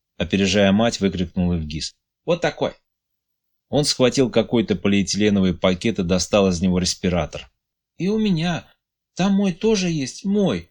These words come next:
Гулечка запустила руку в пакет. "Нам дали солдаты. Приехала машина, и солдаты раздали всем это", — объясняла Айнура. "А почему в пакете? Надо при себе носить".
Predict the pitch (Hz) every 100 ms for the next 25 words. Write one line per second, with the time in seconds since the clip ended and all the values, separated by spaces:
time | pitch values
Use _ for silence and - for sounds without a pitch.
0 | _ - 98 123 113 - 101 92 87 104
1 | - 120 101 98 107 98 - 104 - 78
2 | - _ _ _ _ _ _ _ _ -
3 | 120 135 139 131 131 135 131 117 82 -
4 | _ _ _ 117 147 180 120 104 101 101
5 | 135 135 101 - 104 101 113 110 101 98
6 | 92 107 104 - 95 87 80 - _ _
7 | _ - 82 90 - 101 92 90 90 85
8 | 69 62 - _ _ _ _ _ _ -
9 | 71 80 107 98 101 92 87 69 - -
10 | - 73 92 101 98 - 95 95 87 90
11 | 78 62 60 -